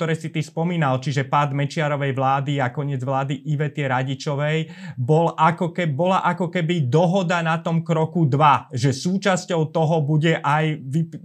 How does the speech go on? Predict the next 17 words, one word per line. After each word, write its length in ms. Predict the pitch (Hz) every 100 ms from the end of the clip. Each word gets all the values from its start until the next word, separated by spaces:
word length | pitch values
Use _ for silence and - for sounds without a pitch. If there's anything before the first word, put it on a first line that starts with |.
| -
je 240 | 170 170 156
dohoda 480 | 160 156 165 156
na 160 | 151 147 147
predčasných 640 | 151 143 165 143 156 131
voľbách. 340 | 139 135 120 120
Len 80 | 135
v 120 | 131 165
tomto 240 | 160 160
prípade 640 | 151 156 156 151 156 147 - - - _ _
takúto, 720 | - 143 170 165 160 147 147 139
takýto 320 | 151 170 156
scenár 480 | 151 - 156 151 139
sa 80 | 160
zatiaľ 480 | 139 135 147 143 151
neukazuje 400 | 131 117 107 107
ako 400 | 104 101 113 101
reálny. 480 | 98 92 92 82